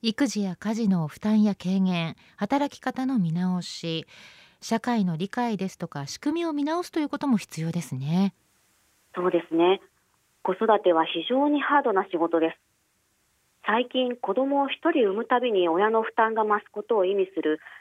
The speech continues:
Speaker 2: 子育て罰という言葉が流行ってまして、子育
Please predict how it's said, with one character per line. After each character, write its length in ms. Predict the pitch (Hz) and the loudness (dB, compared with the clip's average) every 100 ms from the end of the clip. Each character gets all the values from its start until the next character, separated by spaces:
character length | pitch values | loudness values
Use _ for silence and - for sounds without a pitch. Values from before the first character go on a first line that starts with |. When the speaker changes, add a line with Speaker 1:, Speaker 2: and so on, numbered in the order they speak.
| _ _ | _ _
Speaker 2:
子 140 | - 175 | -12 -4
育 320 | 294 339 339 | 0 2 2
て 100 | 339 | 2
罰 200 | 262 - _ | 0 0 _
と 100 | 175 | -2
い 100 | 156 | 0
う 60 | 156 | -2
言 260 | - - 160 | -6 -6 0
葉 140 | 160 | 0
が 100 | 143 147 | 0 0
流 80 | |
行 20 | 151 | -2
っ 60 | |
て 80 | - | -4
ま 140 | 143 143 | -6 -6
し 60 | - | -4
て、 180 | 139 - _ _ _ _ _ | -6 -6 _ _ _ _ _
子 100 | - | -10
育 140 | 170 | -4